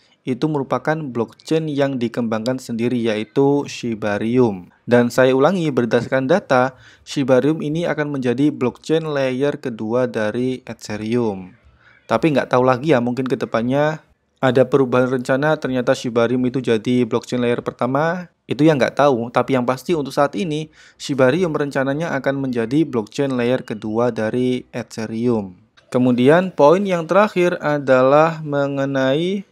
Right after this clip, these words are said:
informasi diterimanya Shiba Inu sebagai payment option di platform yang bernama Newegg.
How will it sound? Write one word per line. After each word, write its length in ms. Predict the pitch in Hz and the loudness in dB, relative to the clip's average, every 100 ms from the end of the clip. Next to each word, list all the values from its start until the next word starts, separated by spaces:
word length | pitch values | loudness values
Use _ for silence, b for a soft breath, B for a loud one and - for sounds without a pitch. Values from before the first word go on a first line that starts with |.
| b b | b b
informasi 800 | 147 156 160 156 151 151 196 196 | 2 4 2 4 2 2 0 2
diterimanya 960 | 185 147 135 151 156 160 160 156 165 170 | 2 2 4 2 4 2 2 0 0 -2
Shiba 320 | 165 196 196 | 0 2 4
Inu 240 | 226 175 | 2 0
sebagai 560 | 175 - 135 127 135 156 156 160 | -4 -2 2 2 4 2 2 2
payment 320 | 151 151 156 147 | 0 0 -2 -2
option 480 | 139 - 175 170 | -4 -2 -4 -2
di 160 | 135 131 | -2 -2
platform 800 | 127 - 139 131 - 160 160 156 | -2 0 0 0 -2 0 0 0
yang 400 | 135 135 135 135 | 0 0 0 -2
bernama 800 | 120 120 123 120 120 135 151 151 | -2 -2 -4 -4 -2 -2 0 -2
Newegg. 720 | 147 156 160 151 - 156 - | -2 -4 -4 -4 -2 -2 -2